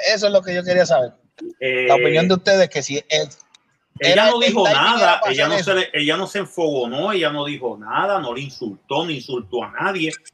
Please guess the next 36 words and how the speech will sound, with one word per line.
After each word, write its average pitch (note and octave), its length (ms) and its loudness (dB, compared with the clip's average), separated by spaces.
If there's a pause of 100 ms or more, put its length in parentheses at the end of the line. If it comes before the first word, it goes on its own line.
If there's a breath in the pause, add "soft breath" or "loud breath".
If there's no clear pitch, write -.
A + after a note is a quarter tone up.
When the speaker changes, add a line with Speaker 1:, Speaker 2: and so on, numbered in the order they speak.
(140)
Speaker 2:
Ella A2+ 220 -2
fue D#3+ 160 0
con A#3 140 0
su - 160 -2
camiseta E3+ 540 0
y A#3 60 -8
con D#3+ 140 4
la C3 120 2
camiseta B2+ 440 -2
dio D#3 140 -2
el F3+ 80 -2
mensaje. F#3 500 -4 (2000)
Speaker 1:
No, A2+ 200 2
ok. G#2+ 120 -4 (440)
No, A#2+ 140 2
no, C3+ 140 2
por E3+ 160 4
eso, E3+ 180 0
porque C3+ 300 -4
yo A#2 100 -8
no, C#3 380 -2
o A#2 40 -6
sea, D3+ 240 4
porque C3 220 -6
yo C3+ 80 -2
estoy D#3 200 -6
escuchando E3+ 440 0
a F3 40 4
la, E3 200 4
la C#3 200 -2
gente, E3 300 -4
Speaker 2:
Yo C#3 60 2
Speaker 1:
"No, D#3 80 8
Speaker 2:
hubiera A3 200 6
Speaker 1:
que A#3 80 -2
Speaker 2:
ido G3+ 40 2